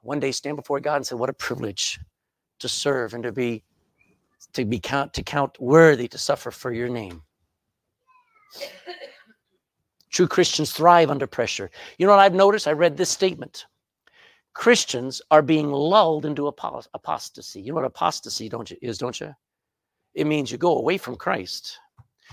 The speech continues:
You go away from the Bible. You're more into the world. Christians turning their back is like a, a husband.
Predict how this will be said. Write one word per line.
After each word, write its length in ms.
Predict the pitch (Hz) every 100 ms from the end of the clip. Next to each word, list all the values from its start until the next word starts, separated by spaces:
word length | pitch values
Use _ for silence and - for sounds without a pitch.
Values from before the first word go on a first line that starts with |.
| -
You 80 | 151
go 140 | 160
away 180 | 156 180
from 140 | 151
the 80 | 131
Bible. 480 | 156 180 147 117 117
You're 120 | 131
more 360 | 151 160 156 151
into 260 | 160 139
the 100 | 135
world. 480 | 131 185 160 107 90 _ _ _ _ _
Christians 440 | - 196 - 151 -
turning 280 | 170 160
their 100 | 139
back 340 | 123 190 151 139
is 120 | 147
like 220 | 156 160
a, 200 | 139 127
a 120 | - 117
husband. 600 | - 220 165 110 78